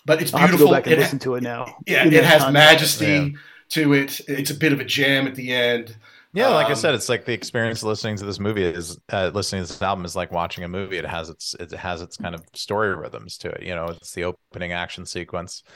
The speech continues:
Speaker 3: with Song Remains the Same, and then this is the, uh, the floating, floating down the river. I didn't think
Speaker 1: Yeah.
Speaker 3: it was a James Bond song, but I could see it as a. These guys would have been a great. Would, would, I would have loved to see the movie scored by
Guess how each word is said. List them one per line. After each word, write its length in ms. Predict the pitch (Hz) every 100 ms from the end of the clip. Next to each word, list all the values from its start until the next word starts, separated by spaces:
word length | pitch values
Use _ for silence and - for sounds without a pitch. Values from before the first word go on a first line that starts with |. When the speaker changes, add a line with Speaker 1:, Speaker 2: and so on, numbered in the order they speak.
| - - _ -
Speaker 3:
with 120 | 92
Song 260 | 107 90
Remains 280 | 85 85 85
the 100 | 82
Same, 320 | - 92 87
and 80 | 85
then 100 | 87
this 160 | 90 -
is 140 | -
the, 180 | 92 92
uh, 220 | 87 90 82 _ _ _ -
the 160 | 90
floating, 380 | - 98 90 90 _ _
floating 300 | 95 92 90
down 100 | 90
the 60 |
river. 260 | 92 110 - -
I 100 | 135
didn't 140 | 165
think 140 | 156 127
Speaker 1:
Yeah. 80 |
Speaker 3:
it 20 | 104
was 140 | 87
a 40 |
James 220 | 87 90 82
Bond 220 | 92 92
song, 220 | 82 78
but 100 | 80
I 60 | 82
could 160 | 78
see 140 | - 85
it 120 | 80
as 140 | 80
a. 160 | 80 80 _ _ _ _ - _ _
These 160 | 160 208
guys 240 | 233 160
would 100 | 143
have 60 | 117
been 80 | 107
a 40 |
great. 340 | 92 104 101 _ _
Would, 220 | 110 101 _
would, 200 | 110 110
I 160 | - 110
would 140 | 131
have 120 | 120 113
loved 200 | 110 95
to 40 |
see 220 | 95 - 95
the 80 |
movie 500 | 92 92 90 85 82 -
scored 560 | - - 104 92 85 -
by 380 | 85 80 80